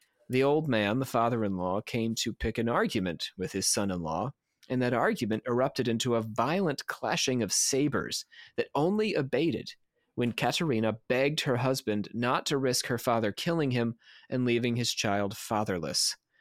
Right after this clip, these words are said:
Strange sounds and lights, uh, subsequently, the next night, issued from a nearby castle high up on the hilltop beyond, uh,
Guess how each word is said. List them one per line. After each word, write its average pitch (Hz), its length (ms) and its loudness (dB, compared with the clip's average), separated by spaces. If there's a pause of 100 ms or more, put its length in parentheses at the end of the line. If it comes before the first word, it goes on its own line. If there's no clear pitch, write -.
(760)
Strange 139 720 0
sounds 127 540 2
and 110 220 0
lights, - 600 0 (280)
uh, 98 240 -2
subsequently, 113 840 -2
the 113 100 -4
next 113 280 -2
night, 107 380 -2 (120)
issued 107 520 0 (420)
from 120 160 2
a 113 60 2
nearby 117 480 2
castle 107 600 0
high 92 300 -4
up 104 260 -4
on 101 140 -4
the 98 100 -4
hilltop 117 560 -2 (380)
beyond, 107 640 2 (460)
uh, 101 300 -2